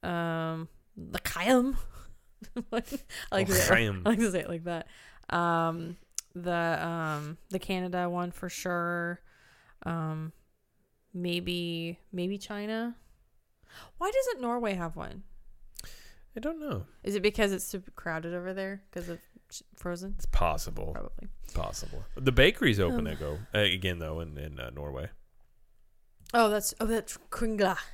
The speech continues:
Speaker 1: Yeah.
Speaker 2: Yeah, so you can
Speaker 1: Um, and Sapphire, that, that was the Morocco one, too. That's supposed to be good, too.
Speaker 2: Yeah.
Speaker 1: So,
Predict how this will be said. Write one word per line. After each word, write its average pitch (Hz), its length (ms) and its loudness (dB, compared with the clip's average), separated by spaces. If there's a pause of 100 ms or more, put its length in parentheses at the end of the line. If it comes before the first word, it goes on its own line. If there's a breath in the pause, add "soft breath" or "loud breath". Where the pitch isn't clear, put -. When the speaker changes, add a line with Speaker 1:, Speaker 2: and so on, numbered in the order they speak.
(120)
Speaker 1:
Yeah. 90 200 0
Speaker 2:
Yeah, 78 40 -2 (100)
so 90 180 0 (200)
you 110 60 -8
can - 20 4
Speaker 1:
Um, - 360 2
and 220 180 0
Sapphire, 180 760 6
that, 185 300 -2
that 180 120 2
was 180 140 0
the 160 340 -4
Morocco 165 600 -2
one, 175 340 -8
too. - 320 -8
That's - 160 -10
supposed 170 160 -6
to - 60 -14
be - 80 -10
good, - 240 -12
too. - 120 -18 (140)
Speaker 2:
Yeah. 87 160 -4 (160)
Speaker 1:
So, - 240 -6